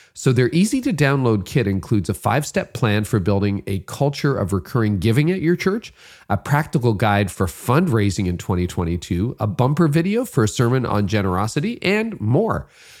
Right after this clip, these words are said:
These resources can help you grow your generosity and financial partnership at your church. So it's a special offer that is only available to you as listeners of my podcast. So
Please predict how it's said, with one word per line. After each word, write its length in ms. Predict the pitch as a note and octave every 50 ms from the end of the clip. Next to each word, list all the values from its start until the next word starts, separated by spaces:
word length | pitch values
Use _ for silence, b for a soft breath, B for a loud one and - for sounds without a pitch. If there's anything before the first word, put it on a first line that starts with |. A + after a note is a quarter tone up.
| B B B
These 360 | B2 A2 D#3 G3 A3 G#3+ E3
resources 600 | A#2 C3 D#3+ D#3 - B2+ A2 G#2 - - A2 G2+
can 140 | - - A#2
help 240 | A2+ A#2+ A#2 - -
you 80 | A2+
grow 220 | G2 F2 A2 A#2+ C#3+
your 160 | F3 G#3 G3
generosity 760 | D3+ E3 D#3+ C#3 B2+ A2+ G#2+ A2 A2 - A#2+ G2 A2+ A2 G2+
and 160 | - G2+ G2
financial 480 | - - A2 G2+ F#2+ G2+ G2+ G2 - A2
partnership 600 | - - - F#2+ C#2 E2+ F2+ - - G2 - -
at 80 | - -
your 160 | E2+ F#2 F2+
church. 400 | - - - G#2+ E2 D2+ C#2 -
So 100 | - E2+
it's 140 | D#2+ - -
a 40 |
special 400 | - - - D3 D#3 - G3 F3+
offer 360 | - - A#2+ B2+ - - D#3+ D#3
that 260 | C3 A#2 G2+ - -
is 180 | G2+ G2 E2 - -
only 340 | - B2+ C3 C#3+ E3+ F#3 F#3
available 480 | F3 C#3 B2 A2+ A#2 A#2 G#2+ A2+ A2+ G2+
to 160 | - - G#2+
you 420 | F#2 F#2+ G#2 C#3 G3 F#3 G#2+ F#2+ -
as 200 | G#2+ G2+ F2+ F#2+
listeners 480 | G2+ G#2 G#2 - - G#2 G2 F#2+ -
of 280 | - - G2 F#2 D#2+ -
my 520 | F#2+ F#2 F#2+ F#2+ F2 F2+ F#2+ G2+ F#2 - - _ _ -
podcast. 640 | - - F#2+ F2+ E2+ - - F#2 B1+ A#1+ - - - _
So 340 | - - - C3+ A#2 F2+ -